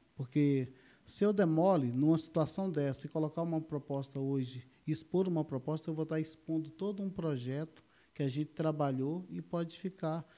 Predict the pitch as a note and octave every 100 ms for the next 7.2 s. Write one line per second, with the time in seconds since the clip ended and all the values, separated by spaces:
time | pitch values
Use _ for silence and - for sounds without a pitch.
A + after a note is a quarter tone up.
0 | _ _ D#3 D#3+ D#3 D#3 D#3 D#3+ D#3 D#3
1 | E3+ D3 D3+ F3 F3 D#3 D#3 D#3+ D#3+ E3
2 | D#3 E3 F#3 E3 E3 E3+ E3 D#3+ D#3+ F3
3 | D#3+ E3+ E3+ F3+ E3+ G#3 - A3+ A#3 A#3+
4 | A3+ F3 F3 D#3 - _ _ _ _ -
5 | F#3 G3 G3+ G#3 A3 A3 G#3+ G#3 G3 G3
6 | A3 A#3+ A3 G#3 F#3 G3 G#3 G3 A3 G#3
7 | F3 E3